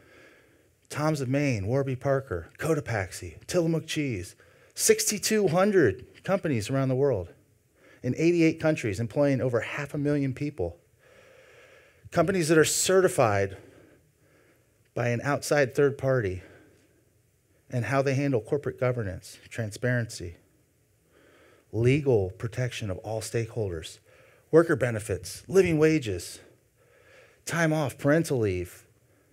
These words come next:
social impact, community investment, a commitment to diversity, equity, and inclusion, environmental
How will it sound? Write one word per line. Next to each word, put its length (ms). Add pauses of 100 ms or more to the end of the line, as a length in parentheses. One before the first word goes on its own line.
(120)
social 440
impact, 400
community 420
investment, 520 (1120)
a 60
commitment 360
to 80
diversity, 540
equity, 340
and 80
inclusion, 640 (1800)
environmental 920